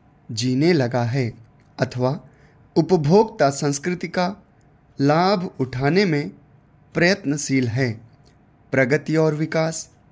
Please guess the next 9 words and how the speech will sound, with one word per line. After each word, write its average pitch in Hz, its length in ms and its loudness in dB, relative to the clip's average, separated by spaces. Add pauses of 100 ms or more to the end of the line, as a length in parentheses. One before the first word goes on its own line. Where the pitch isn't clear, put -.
(260)
के 156 160 6
साथ 123 460 -4 (640)
देश 170 440 2
में 139 140 2
यदि 143 360 0 (540)
समानता 196 680 2
भी 143 340 -2 (540)
आई 139 280 2
होती 120 560 -4